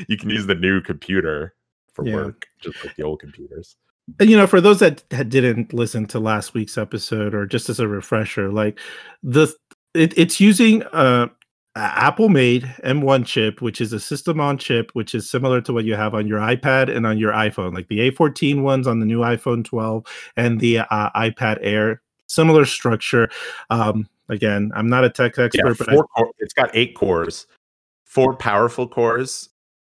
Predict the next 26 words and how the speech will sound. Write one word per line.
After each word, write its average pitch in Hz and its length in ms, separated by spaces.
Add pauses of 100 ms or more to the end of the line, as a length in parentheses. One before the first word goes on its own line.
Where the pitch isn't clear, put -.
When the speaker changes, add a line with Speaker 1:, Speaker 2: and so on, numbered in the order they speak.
(160)
Speaker 1:
um, 92 240
and 87 140
four 98 240
less 85 200
powerful 85 420
cores, 80 420
and 82 100
it 78 100
does, 85 240
like, 82 220
a 78 300 (640)
hot - 340
swapping 85 520
between 82 380
them, 78 280
so 82 180
it 80 60
always 90 320
seems 85 260
snappy. 113 600 (460)
When 95 120
you're 92 100
doing 85 280
low 95 160
power 107 320
tasks, 107 640